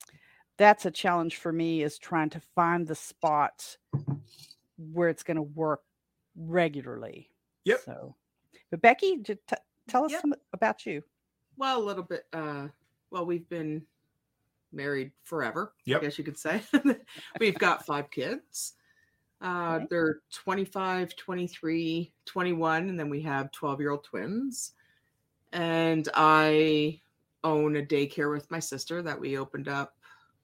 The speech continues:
Speaker 3: actually going on almost
Speaker 2: Two and a half? Yeah,
Speaker 3: two,
Speaker 2: right,
Speaker 3: almost three years ago
Speaker 2: right
Speaker 3: now.
Speaker 2: in the middle of covid.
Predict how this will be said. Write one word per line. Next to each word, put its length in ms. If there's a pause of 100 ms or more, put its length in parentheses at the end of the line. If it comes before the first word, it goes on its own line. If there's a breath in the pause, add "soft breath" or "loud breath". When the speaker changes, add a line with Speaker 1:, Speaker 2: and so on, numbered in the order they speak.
(100)
Speaker 3:
actually 420
going 340
on 200
almost 460 (460)
Speaker 2:
Two 200
and 100
a 20
half? 300
Yeah, 140
Speaker 3:
two, 100
Speaker 2:
right, 80
Speaker 3:
almost 340
three 220
years 240
ago 260
Speaker 2:
right 200
Speaker 3:
now. 60
Speaker 2:
in 40
the 80
middle 240
of 60
covid. 420